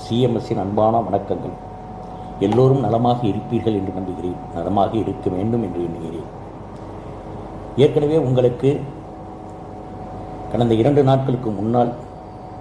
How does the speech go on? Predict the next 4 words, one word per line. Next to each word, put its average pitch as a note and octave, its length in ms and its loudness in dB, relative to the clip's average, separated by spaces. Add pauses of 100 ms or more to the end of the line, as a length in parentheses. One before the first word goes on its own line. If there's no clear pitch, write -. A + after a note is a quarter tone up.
(1300)
வருகின்ற A#2+ 420 6
ஞாயிற்றுக்கிழமை A#2+ 720 2 (880)
நாமக்கல்லில் B2 680 2 (1120)
ஒரு G#2+ 160 6